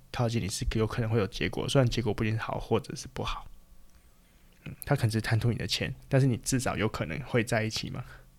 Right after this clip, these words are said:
对，但如果你花钱，只是花钱，就是我要认识一个人，那个人可能就是勉为其难的，就是假装跟你吃饭啊、聊聊天啊、看看电影，然后就走了，你这个钱就是白花。好，反正，反正我好像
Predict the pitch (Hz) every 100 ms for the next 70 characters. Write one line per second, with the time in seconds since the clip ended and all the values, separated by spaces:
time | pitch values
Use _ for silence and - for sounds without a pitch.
0 | - - - - 104 143 160 156 131 101
1 | 120 123 - - - - - 120 120 127
2 | 127 107 110 120 107 120 110 - 113 113
3 | - 127 - - 143 131 107 104 98 113
4 | 117 127 113 104 107 101 117 107 110 113
5 | 120 - 107 117 104 - 110 113 110 110
6 | 107 110 113 113 120 113 113 - 110 107
7 | 110 - 110 107 110 - - - - -
8 | - 120 117 - 110 104 - 104 101 -
9 | 110 104 - - - - - - - -
10 | - - - - - - - - - -
11 | - - - - - - - - 123 120
12 | 110 120 151 - - - - - - -
13 | 131 151 113 135 123